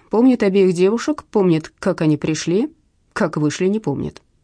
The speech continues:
Однако для нее и для меня в этом нет ничего удивительного. Держать в памяти такое количество чужих лиц просто невозможно». «Ты уверен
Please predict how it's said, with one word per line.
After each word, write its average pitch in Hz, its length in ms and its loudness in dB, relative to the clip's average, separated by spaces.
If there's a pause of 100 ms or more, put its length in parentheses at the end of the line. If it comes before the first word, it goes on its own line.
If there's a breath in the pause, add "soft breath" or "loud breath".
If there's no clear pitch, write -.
(200)
Однако 233 380 -4
для 277 160 0
нее 277 260 4
и - 20 0
для 233 140 0
меня 247 320 2
в 302 60 0
этом 233 240 0
нет 233 200 -4
ничего 240 320 0
удивительного. 160 600 -2 (340 loud breath)
Держать 202 360 0
в - 40 -12
памяти 214 320 -2
такое 196 280 -2
количество 190 640 -2 (200)
чужих 185 380 -2
лиц 233 320 -4 (220)
просто 196 420 -4
невозможно». 180 560 -2 (840)
«Ты 208 280 -6
уверен 262 400 0